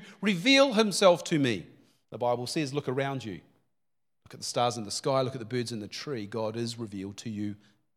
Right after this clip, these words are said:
in all things." You might be in a season of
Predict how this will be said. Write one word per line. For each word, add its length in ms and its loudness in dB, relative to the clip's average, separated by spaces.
in 200 -4
all 180 -2
things." 680 -10
You 80 -6
might 120 0
be 60 -2
in 60 0
a 40 -4
season 300 0
of 160 0